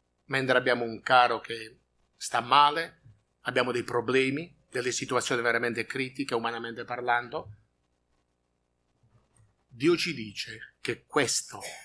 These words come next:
in attesa di questo, di questo incontro, sia motivo di lode, di gloria, di onore al momento della manifestazione del Signore Gesù Cristo e così via.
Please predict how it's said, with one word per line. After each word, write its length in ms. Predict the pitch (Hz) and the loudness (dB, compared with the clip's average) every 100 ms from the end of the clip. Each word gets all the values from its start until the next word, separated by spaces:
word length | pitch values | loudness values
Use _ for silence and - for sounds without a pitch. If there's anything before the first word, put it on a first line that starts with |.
| - - | -20 -10
in 160 | 135 127 | -2 -2
attesa 800 | 113 - 156 139 - 110 92 _ _ _ _ _ _ | -2 -2 2 2 2 -2 -4 _ _ _ _ _ _
di 140 | _ 117 | _ -10
questo, 640 | - 127 - - 123 107 - | -2 0 0 0 0 0 -6
di 120 | 120 | 0
questo 260 | 131 - | 0 2
incontro, 460 | 139 135 123 107 107 | -2 0 2 2 0
sia 180 | - 139 | 2 4
motivo 380 | 135 135 135 131 | 4 2 0 0
di 100 | 123 | 0
lode, 520 | 110 101 101 - _ | -2 -4 -10 -14 _
di 180 | 127 131 | -4 2
gloria, 420 | 139 131 113 120 | 6 8 6 2
di 120 | 120 | 0
onore 480 | 131 127 117 104 104 - _ _ | 0 0 -2 -4 -10 -16 _ _
al 180 | - 131 | 4 4
momento 400 | 135 131 135 127 | 6 4 2 2
della 260 | 120 123 120 | 2 6 8
manifestazione 1080 | 143 156 156 135 143 - - 113 107 107 - - - | 6 6 0 0 -2 -4 -2 -2 -4 -6 -10 -20 -8
del 160 | 123 120 | -4 -2
Signore 680 | - 120 123 120 117 _ _ _ | -2 -4 -2 -2 -2 _ _ _
Gesù 380 | 123 131 131 120 | 0 2 2 -6
Cristo 460 | 110 98 - - | -8 -10 -12 -12
e 140 | - 131 | -6 -4
così 320 | 131 120 123 | -4 -4 -8
via. 280 | 113 110 | -4 -4